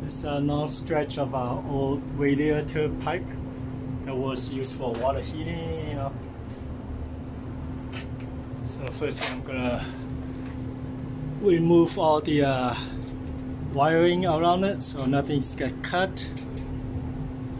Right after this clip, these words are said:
Move them aside. Then I'm gonna start cutting it. I will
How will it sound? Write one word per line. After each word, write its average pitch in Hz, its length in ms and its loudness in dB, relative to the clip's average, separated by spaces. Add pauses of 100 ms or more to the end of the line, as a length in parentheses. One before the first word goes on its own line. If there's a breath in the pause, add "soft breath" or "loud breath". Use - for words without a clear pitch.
Move 143 200 4
them 143 180 4
aside. 196 540 4 (340)
Then 131 120 -4
I'm 131 80 -2
gonna 135 160 0
start 135 300 -4 (100)
cutting 147 400 -2
it. 143 180 0 (1800)
I 170 340 -2
will 151 280 0